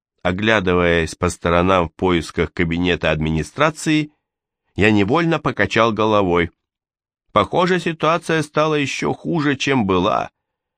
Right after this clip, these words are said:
и виноват в этом был я.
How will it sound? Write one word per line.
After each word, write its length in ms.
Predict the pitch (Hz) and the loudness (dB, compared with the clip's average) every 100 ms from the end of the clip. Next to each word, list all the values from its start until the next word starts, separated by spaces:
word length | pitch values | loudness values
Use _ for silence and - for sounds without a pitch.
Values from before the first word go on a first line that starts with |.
| _ | _
и 100 | - | 0
виноват 560 | 101 101 98 87 127 151 | 4 4 2 2 0 -2
в 80 | 117 | -2
этом 440 | 120 104 90 85 | -2 0 0 2
был 360 | 76 87 92 95 _ _ _ _ | 2 2 0 -2 _ _ _ _
я. 380 | 78 76 90 | -6 0 0